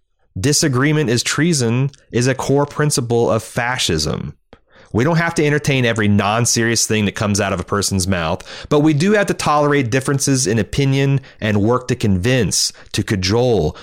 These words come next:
to bring people along with us rather than enforce groupthink. Are we perhaps guilty of thinking of our political enemies as stupid and cowardly, and yet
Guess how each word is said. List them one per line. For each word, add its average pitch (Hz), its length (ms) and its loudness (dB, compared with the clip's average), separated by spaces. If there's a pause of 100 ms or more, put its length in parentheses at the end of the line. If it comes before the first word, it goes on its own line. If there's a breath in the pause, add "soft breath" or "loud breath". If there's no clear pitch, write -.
to 117 120 -2
bring 123 300 2
people 135 400 0
along 113 440 2
with 139 200 0
us 90 280 0
rather 113 280 0
than 107 160 0
enforce 107 480 0
groupthink. - 760 -6 (760)
Are 104 160 0
we 123 160 2
perhaps 120 580 -2
guilty 120 420 0
of 101 100 -2
thinking 117 460 -2
of 98 100 -2
our 98 120 0
political 110 460 0
enemies 107 460 0
as - 140 0
stupid 117 500 -2
and 107 160 0
cowardly, 117 640 0
and 98 100 2
yet 107 280 0